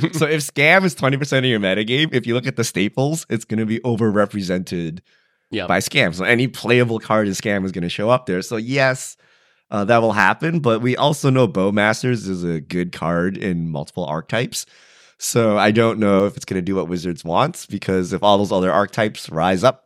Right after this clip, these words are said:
Speaker 1: because Scam is gone, Bowmasters just kinda keeps its position. Um, but I don't know, like, I, w-, we were talking earlier, Seth, like, I, I played Bowmasters in Jund, and Bowmaster's kinda sad if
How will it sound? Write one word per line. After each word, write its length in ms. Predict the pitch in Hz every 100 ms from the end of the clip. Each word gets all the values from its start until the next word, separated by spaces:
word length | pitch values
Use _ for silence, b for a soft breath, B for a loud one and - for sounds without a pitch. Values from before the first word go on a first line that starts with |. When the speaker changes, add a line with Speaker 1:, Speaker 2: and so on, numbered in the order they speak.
| 135
Speaker 1:
because 260 | - 87 -
Scam 240 | 85 92
is 100 | 87
gone, 340 | 110 113 139 160
Bowmasters 760 | 92 90 92 95 104 90 92
just 180 | 101 92
kinda 360 | - 92 92 90 _ _ _ _ _ _ _ _ _
keeps 280 | - 101 -
its 100 | 87
position. 520 | - 87 92 - 214 - _ _ _ _ _ -
Um, 540 | 90 87 85 87 95 _ _ _
but 400 | 104 92 85 - _ _ _ _ _ _
I 100 | 101
don't 100 | 139
know, 160 | 160 113
like, 260 | 98 95 _ -
I, 80 | 117
w-, 320 | 113 104 87 117
we 60 |
were 60 | 131
talking 300 | 143 165 151
earlier, 340 | 107 139 90 80
Seth, 320 | 87 87 -
like, 220 | 85 87
I, 180 | 101 120
I 100 | 117
played 480 | 120 147 185 208 208 _ _ _ _ _ _ _
Bowmasters 840 | 113 123 117 110 - 107 101 95 -
in 160 | 101 80
Jund, 460 | 87 80 67 85 _ -
and 160 | 90
Bowmaster's 600 | 90 127 147 131 139 127
kinda 260 | - 107 92
sad 480 | - 87 90 117 127
if 220 | 98 -